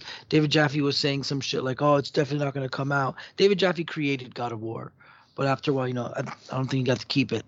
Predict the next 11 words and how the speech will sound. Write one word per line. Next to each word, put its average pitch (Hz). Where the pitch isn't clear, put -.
Sony 120
probably 113
kept 113
it. 117
Um, 131
uh, 139
or 151
some 170
shit -
like 120
that. 110